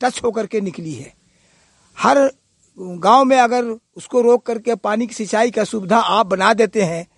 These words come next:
तो किसानों की खेती पूरे साल भर लोग करेंगे। दूसरा, जो पानी बचेगा उसमें मछली पालन होगी।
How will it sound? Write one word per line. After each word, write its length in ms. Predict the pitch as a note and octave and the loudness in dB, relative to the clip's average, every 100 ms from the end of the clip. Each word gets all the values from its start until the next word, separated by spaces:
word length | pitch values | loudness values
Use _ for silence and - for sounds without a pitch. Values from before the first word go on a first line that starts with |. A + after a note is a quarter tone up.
| _ _ _ _ - | _ _ _ _ -8
तो 80 | |
किसानों 500 | A#3 B3 B3+ B3 C#4+ | -2 2 4 4 2
की 180 | B3 C4+ | -2 -6
खेती 540 | A3 A3+ A3+ C4 C4+ C#4 _ _ _ _ _ | -2 -2 -2 -2 -4 -6 _ _ _ _ _
पूरे 360 | B3 D4+ D#4 D4+ | -4 2 6 4
साल 540 | - B3 B3+ C4 B3 | 4 2 4 4 2
भर 260 | G#3+ D#3+ C4 | -2 -2 -2
लोग 260 | B3+ A3 - | 0 -2 -2
करेंगे। 460 | F#3 E3+ C#3+ C3+ _ _ _ _ _ | -6 -6 -8 -16 _ _ _ _ _
दूसरा, 640 | G#3+ D4 D4+ C#4+ C4+ C4+ C4+ _ _ _ _ D#3+ | 0 2 4 6 6 4 0 _ _ _ _ -2
जो 180 | A3 | 0
पानी 360 | C4 A#3 A#3 A#3 | 2 0 0 0
बचेगा 460 | A3 G#3 A3+ G#3+ A3 | -4 0 0 2 0
उसमें 340 | G#3+ - G#3+ | -4 -6 -8
मछली 360 | D#3+ F#3+ A3+ B3+ | -6 -6 -6 -6
पालन 360 | F#3 F3 E3 | -6 -6 -6
होगी। 360 | B2+ C3+ - | -8 -10 -16